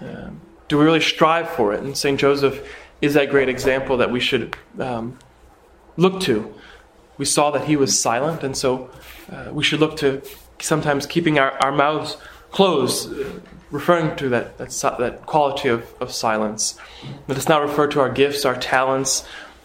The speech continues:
what we've been blessed with, unless it is truly necessary. Let us seek to be in the background.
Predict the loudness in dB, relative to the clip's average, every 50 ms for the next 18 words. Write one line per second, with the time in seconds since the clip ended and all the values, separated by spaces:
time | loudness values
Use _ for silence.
0 | -6 2 4 4 4 4 4 4 4 4 4 2 2 0 -2 2 2 2 2 2
1 | 0 2 2 2 2 2 2 2 2 2 -2 -2 0 2 2 4 4 4 2 0
2 | 0 -4 -6 -6 -6 -4 -6 -8 -8 -10 -14 -16 -20 -20 -20 -20 -20 _ _ _
3 | _ -20 -10 0 2 2 2 2 0 0 0 0 0 0 -2 -2 0 2 2 2
4 | 2 4 2 2 2 2 0 2 4 2 2 2 -2 -2 -2 -2 -2 -2 -4 -6
5 | -10